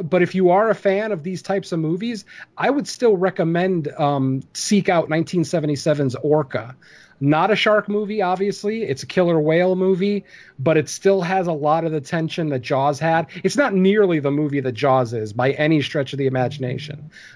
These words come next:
but it, it's definitely a strong recommend for me if you are a fan of, you know, sharks gone amok.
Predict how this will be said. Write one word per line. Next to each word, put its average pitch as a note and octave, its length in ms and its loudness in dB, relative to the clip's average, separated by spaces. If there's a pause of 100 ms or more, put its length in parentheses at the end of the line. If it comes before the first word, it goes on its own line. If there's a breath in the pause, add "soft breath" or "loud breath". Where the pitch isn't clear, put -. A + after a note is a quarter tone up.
but C#3 480 4
it, D#3+ 200 -2
it's E3+ 200 -4
definitely F#3 420 0
a C#3 60 0
strong D#3 440 0
recommend C#3+ 520 0
for D3+ 140 -2
me C3+ 340 0 (200 loud breath)
if D#3+ 240 0
you F3 200 4
are D3+ 160 6
a C3+ 60 2
fan C#3 500 0
of, B2 560 0
you D#3 100 0
know, A#2 240 0
sharks B2 560 0
gone C3+ 280 2
amok. A#2 420 -4